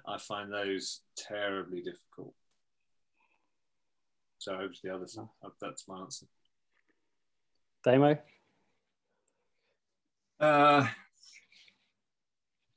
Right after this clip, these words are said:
Speaker 3: again, the chat, the Wednesday stuff is generally, like, the kind of more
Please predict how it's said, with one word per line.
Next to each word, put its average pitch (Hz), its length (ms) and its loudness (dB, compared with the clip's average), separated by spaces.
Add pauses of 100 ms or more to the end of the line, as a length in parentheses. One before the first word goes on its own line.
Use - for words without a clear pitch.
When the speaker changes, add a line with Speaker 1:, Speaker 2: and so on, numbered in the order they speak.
(880)
Speaker 3:
again, 107 480 8 (580)
the 117 100 4
chat, 127 300 6
the 113 100 4
Wednesday 120 520 8
stuff 92 380 4 (280)
is 95 260 -2 (120)
generally, 95 500 8
like, 90 220 0 (560)
the 98 60 -8
kind 104 200 2
of 95 120 4
more 98 320 8